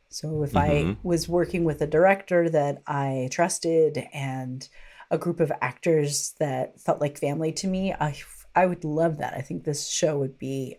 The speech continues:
Speaker 1: a great environment to first build and then perform night after night.
Speaker 2: Yeah.
Speaker 1: How
Speaker 2: Nice.
Speaker 1: about
Speaker 2: I agree.
Speaker 1: you?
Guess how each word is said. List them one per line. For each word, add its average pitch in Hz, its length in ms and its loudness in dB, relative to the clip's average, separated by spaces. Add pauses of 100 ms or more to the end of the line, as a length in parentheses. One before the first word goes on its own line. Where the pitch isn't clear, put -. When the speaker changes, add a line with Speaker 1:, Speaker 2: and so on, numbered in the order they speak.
Speaker 1:
a 160 60 0
great 156 840 -2
environment 127 800 -4 (680)
to 196 120 2
first 185 520 2
build 156 420 8
and 139 160 2
then 139 160 0
perform 143 480 -2
night 104 180 -6
after 101 280 -10
night. 110 320 -14 (2250)
Speaker 2:
Yeah. 98 220 4
Speaker 1:
How - 60 -4 (400)
Speaker 2:
Nice. 277 140 4
Speaker 1:
about 302 100 10
Speaker 2:
I 302 40 8
agree. 302 120 4
Speaker 1:
you? 175 500 4